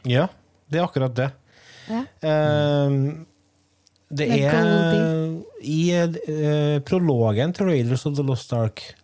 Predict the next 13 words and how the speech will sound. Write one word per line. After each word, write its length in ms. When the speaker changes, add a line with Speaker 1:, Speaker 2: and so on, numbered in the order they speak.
Speaker 1:
som 160
vi 60
skal 140
snakke 220
om 100
i 40
dag, 320
så 160
er 180
det 180
en 240
hyllest 680
til, 680